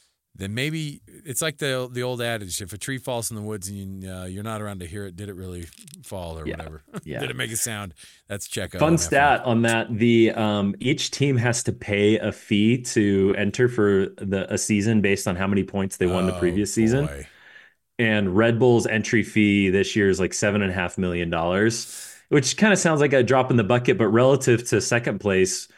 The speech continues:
Speaker 2: uh, which I think was Mercedes, right? The, they were only, like, three and a half million dollars. So it was, like, twice as much.
Speaker 1: So
Speaker 2: It's, it's, like, seventy-five hundred bucks per point that you score in the previous season you have to pay the next season.
Speaker 1: That's so weird.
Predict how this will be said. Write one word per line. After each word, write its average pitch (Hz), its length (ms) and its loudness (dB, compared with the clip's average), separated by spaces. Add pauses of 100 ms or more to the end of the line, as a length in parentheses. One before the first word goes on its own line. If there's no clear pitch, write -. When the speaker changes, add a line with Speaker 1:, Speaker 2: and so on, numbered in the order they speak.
(280)
Speaker 2:
uh, 98 520 0
which 101 180 -4
I - 20 0
think 107 120 2
was 90 100 0
Mercedes, 92 460 0
right? 101 340 0
The, 104 420 0 (120)
they 107 160 4
were 113 160 4
only, 101 160 0
like, 92 340 -2
three 98 200 0
and 90 100 -2
a - 20 -8
half 85 180 -6
million 85 220 -2
dollars. 76 300 -4
So - 80 -4
it - 20 0
was, 92 120 0
like, 95 40 -10
twice 98 240 -2
as 85 60 -8
much. - 340 -14 (560)
Speaker 1:
So 101 320 -8
Speaker 2:
It's, - 200 -2
it's, 120 200 0
like, 123 160 4
seventy-five 160 640 2
hundred 123 240 2
bucks 107 220 -2
per - 180 -4
point 92 380 -4
that 92 120 -4
you 90 140 -6
score 98 280 0
in 90 60 0
the 87 80 -4
previous 87 400 -2
season 85 220 -4
you 82 80 -4
have 82 100 -8
to - 80 -20
pay 90 160 -4
the 78 100 -6
next 73 220 -14
season. - 220 -18
Speaker 1:
That's 123 180 -8
so 117 160 -4
weird. 98 300 -12